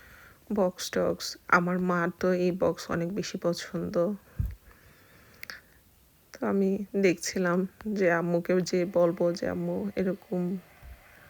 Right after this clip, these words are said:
লাগবে কি না?" তারপর এখানে এই বলগুলি দেখতে এত সুন্দর লাগছিল, ছোট ছোট পলকা ডটের গোল্ডেন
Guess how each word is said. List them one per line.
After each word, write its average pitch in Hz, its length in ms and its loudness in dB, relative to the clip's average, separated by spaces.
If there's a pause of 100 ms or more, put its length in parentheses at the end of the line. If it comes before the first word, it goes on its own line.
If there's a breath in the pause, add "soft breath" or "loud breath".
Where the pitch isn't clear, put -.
(320 loud breath)
লাগবে 175 360 -2
কি - 180 -6
না?" 202 200 -4 (800 loud breath)
তারপর 269 340 6
এখানে 226 680 4 (1400 loud breath)
এই 196 340 0 (260)
বলগুলি 185 440 0
দেখতে 196 300 -2
এত - 420 -8
সুন্দর 226 420 0
লাগছিল, 190 720 4
ছোট - 220 -6
ছোট 196 340 -4 (1160 loud breath)
পলকা 208 260 4
ডটের 196 800 2 (920 loud breath)
গোল্ডেন 190 920 2